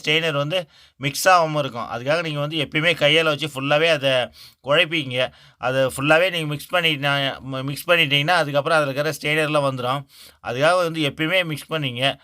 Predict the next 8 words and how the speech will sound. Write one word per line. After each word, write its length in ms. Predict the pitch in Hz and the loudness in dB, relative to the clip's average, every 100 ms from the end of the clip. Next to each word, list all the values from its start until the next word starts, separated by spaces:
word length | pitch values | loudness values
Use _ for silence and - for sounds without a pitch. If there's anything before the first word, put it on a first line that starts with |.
| - - | -20 -4
அதுல 240 | 131 151 | 0 2
யூஸ் 400 | 143 156 196 170 | 2 0 -2 -2
பண்றது 320 | 185 170 156 143 | 0 0 0 2
பார்த்தீங்கன்னா, 320 | 156 165 185 | 2 2 0
நம்ம 180 | 160 156 | 0 0
வந்து 100 | 151 | 4
வாட்டர் 300 | 147 156 151 | 4 4 0
மட்டும்தான், 480 | 147 135 139 139 | -4 -4 -4 -4